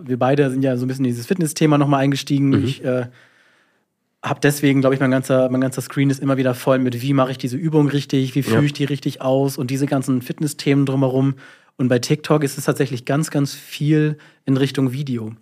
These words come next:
Speaker 2: Mhm.
Speaker 1: Also Video-Creator, die Dinge zeigen oder die irgendwie Schnittthemen zeigen, Premiere Pro, After Effects und so weiter. Also einfach eher so ein bisschen tatsächlich teilweise auch Weiterbildung. Ich meine, beides kann man ja auch nutzen wie mittlerweile wie eine Suchmaschine und es wird ja auch als solches schon benutzt.
Speaker 2: Mhm.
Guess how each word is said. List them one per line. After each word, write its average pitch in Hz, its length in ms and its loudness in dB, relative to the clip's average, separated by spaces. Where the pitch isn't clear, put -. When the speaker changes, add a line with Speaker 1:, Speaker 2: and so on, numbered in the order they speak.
Speaker 2:
Mhm. 107 280 -4
Speaker 1:
Also 127 240 -2
Video-Creator, 143 760 2
die 135 100 -2
Dinge 139 240 2
zeigen 131 480 0
oder 131 200 0
die 143 200 -4
irgendwie 139 200 0
Schnittthemen 139 560 0
zeigen, 123 480 0
Premiere 147 240 2
Pro, 127 340 0
After 131 360 -6
Effects 120 360 -4
und 160 140 -2
so 135 80 -4
weiter. 143 380 0
Also 131 180 0
einfach 139 300 0
eher 143 200 2
so 139 80 -2
ein 131 60 2
bisschen 143 280 0
tatsächlich 135 320 -2
teilweise 151 320 0
auch 110 120 -4
Weiterbildung. 160 760 -4
Ich - 80 -10
meine, 131 100 2
beides 143 320 4
kann 143 140 0
man 135 100 2
ja 135 80 2
auch 113 80 -2
nutzen 135 320 0
wie 127 60 0
mittlerweile 127 420 0
wie 123 60 0
eine 120 120 0
Suchmaschine 151 540 -2
und 123 60 2
es 113 180 -6
wird 143 180 0
ja 156 100 -4
auch 143 200 -6
als 143 140 -6
solches 143 280 -4
schon 139 180 -4
benutzt. 135 440 -4
Speaker 2:
Mhm. 104 300 -8